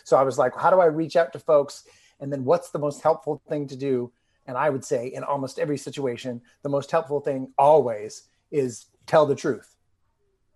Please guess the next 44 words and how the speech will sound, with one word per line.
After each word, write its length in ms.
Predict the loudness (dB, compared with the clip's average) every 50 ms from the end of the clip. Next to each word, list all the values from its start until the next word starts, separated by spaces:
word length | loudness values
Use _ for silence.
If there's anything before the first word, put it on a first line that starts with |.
| _ _ _ _ _
right? 260 | -4 -2 -2 -2 -4 -6 _ -14
As 120 | -14 -12 -4
constantly 760 | 2 4 4 4 4 0 -6 -10 -6 -4 -4 -4 -4 -6 -8 -8 -6
and 80 | -6
as 100 | -6 -4
often 360 | 0 0 2 2 2 0 -4
as 100 | -4 -4
possible, 460 | -4 0 0 0 0 -2 -8 -12 -8 -6
even 140 | -4 -4 -4
if 60 | -6
it's 100 | -8 -10
painful 440 | -6 -2 0 0 0 0 -2 -2 -4
truth, 380 | -2 -4 -2 -2 -2 -2 -6 _ _ _ _ _ -4
joyful 360 | 0 2 2 2 0 -2 -10
truth, 380 | -8 -4 -2 -2 -2 -2 -4 -6
even 220 | -6 -4 -4 -4
if 80 | -4 -2
you're 80 | -4 -4
just 220 | -4 -4 -6 -2
saying 360 | 0 0 0 0 -2 -4 -4 -2 0
things 240 | 0 0 0 -4
that 80 | -6 -6
you 140 | -6 -6 -4
find 320 | -2 -2 -2 -2 -2 -8 -12 _ -10
truthfully 540 | -4 0 0 0 0 0 -4 -2 -2 -2 0
funny, 360 | 2 2 2 2 2 -2 -6 -10 _ -20 -20 -18 _ -4
you 80 | 0
know, 360 | 2 4 4 4 4 2 0 -2 -12 _ _
just 260 | -4 -4 -4 -4 -2 2
all 200 | 4 6 6 6
of 80 | 6
that 240 | 4 2 0 0 -2
can 120 | -4 -2 0
be 120 | 0 0
super 320 | -2 -2 -4 -2 0 2
helpful. 520 | 4 4 4 2 2 -4 -6 -6 -6 -6 _ _ _ _ _ -10
And, 320 | -6 -4 -2 -2 -2 2 2
uh, 380 | 4 4 4 4 2 0 0 -2 -6 _ _ _ _ _ _ _ _ _ _ _
so, 140 | 4 6 8
yeah, 320 | 8 10 10 8 8 6 4
I've 100 | 0 0
just 200 | 0 -2 -2 0
tried 260 | 4 4 6 6 4
to 180 | 2 0 -2